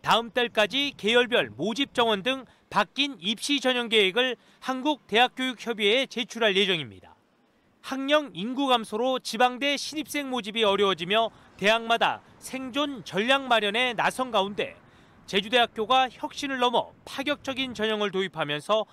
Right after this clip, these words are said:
파장도 클 전망입니다. 케이씨티비 뉴스 이정훈입니다.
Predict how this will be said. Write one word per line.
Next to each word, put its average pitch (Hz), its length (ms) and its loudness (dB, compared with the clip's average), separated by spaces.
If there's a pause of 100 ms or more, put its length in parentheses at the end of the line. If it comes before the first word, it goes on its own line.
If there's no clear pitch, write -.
(240)
파장도 277 640 -2
클 269 300 -4
전망입니다. 185 580 -2 (720)
케이씨티비 247 540 -4
뉴스 - 580 -10 (380)
이정훈입니다. 190 640 -2